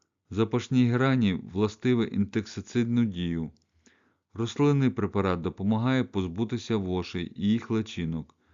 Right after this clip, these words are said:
Відмінно знімають больовий синдром при невралгічних хворобах. Хвору ділянку обробляють природним засобом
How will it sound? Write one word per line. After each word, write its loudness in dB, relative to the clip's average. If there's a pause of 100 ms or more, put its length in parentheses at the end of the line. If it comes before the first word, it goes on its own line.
(440)
Відмінно 2
знімають 2
больовий 2
синдром 2 (120)
при 0
невралгічних 0
хворобах. -4 (580)
Хвору 4
ділянку 2
обробляють 0
природним -2
засобом -6